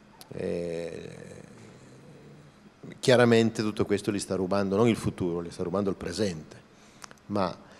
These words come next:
sapete, a certe età, quando sei molto piccolo, quando, quando non sei più veramente giovane, eh, s-, puoi anche non vivere nel presente, puoi vivere nel futuro e nel passato, ma, ma,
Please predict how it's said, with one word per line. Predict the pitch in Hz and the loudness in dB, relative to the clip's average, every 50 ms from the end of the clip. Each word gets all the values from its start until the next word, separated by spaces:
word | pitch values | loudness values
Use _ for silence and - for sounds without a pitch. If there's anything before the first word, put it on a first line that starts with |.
| - - - - | -20 -20 -20 -18
sapete, | - - - 98 107 101 - 101 95 92 - - - - - - - - - - - - - _ _ _ - - - - _ _ _ _ _ _ _ _ _ _ - - | -12 -6 -2 0 0 2 2 2 0 0 -2 -10 -18 -20 -20 -20 -20 -20 -20 -20 -20 -20 -20 _ _ _ -20 -20 -20 -20 _ _ _ _ _ _ _ _ _ _ -16 -8
a | - - 101 | -6 -4 0
certe | - - 127 120 117 - 117 | 4 8 8 8 8 6 0
età, | 104 - - 110 110 117 113 | 2 4 6 6 6 6 6
quando | - 104 101 95 | 4 2 0 2
sei | - 104 | 0 0
molto | 101 101 101 95 - 98 | 2 2 2 2 0 -4
piccolo, | - - 101 98 - - - 98 98 98 95 92 92 92 92 87 | -2 -2 -4 -4 -4 -2 0 2 2 4 2 2 0 -2 -4 -4
quando, | - 95 92 92 90 90 90 87 85 87 85 85 | -4 -6 -4 -4 -4 -4 -4 -4 -4 -4 -6 -8
quando | - - 92 92 95 | -6 -4 -2 0 0
non | 95 95 92 | 0 0 0
sei | - 104 95 | 0 -2 -2
più | 92 - 107 101 95 92 90 87 | -2 -2 -2 -2 -2 -4 -6 -6
veramente | 90 101 98 92 92 95 92 90 - | -2 0 0 0 0 -2 -2 -2 -2
giovane, | 92 95 110 113 113 113 113 113 113 117 117 117 - - - - - - - - - - - - | 0 4 4 4 4 4 2 0 0 -2 -4 -6 -12 -18 -20 -20 -20 -20 -20 -20 -20 -20 -20 -12
eh, | - 101 92 92 90 90 | -6 -4 -2 -2 -2 -4
s-, | - - | -6 -8
puoi | - - - 113 110 | -2 4 6 8 8
anche | 110 117 123 120 - | 8 8 6 4 4
non | 113 110 113 110 107 | 6 8 8 8 6
vivere | 101 107 95 101 95 95 | 4 4 4 4 4 4
nel | 90 87 85 | 2 -2 -4
presente, | - 90 92 80 85 78 78 76 - - - 78 - | -4 -4 -4 -4 -4 -6 -8 -10 -14 -16 -16 -14 -8
puoi | - 98 95 | -6 -4 -2
vivere | 101 104 104 95 | 0 2 2 2
nel | 92 92 90 | 0 -2 -2
futuro | - - 92 - 113 113 107 | -6 -8 -8 -4 -2 0 0
e | 101 | 0
nel | 92 | 0
passato, | - - 85 - - - 82 78 78 - - 85 | -2 -4 -6 -6 -6 -6 -6 -8 -8 -8 -10 -8
ma, | 85 92 92 - - - - | -8 -8 -8 -10 -12 -16 -16
ma, | 87 | -14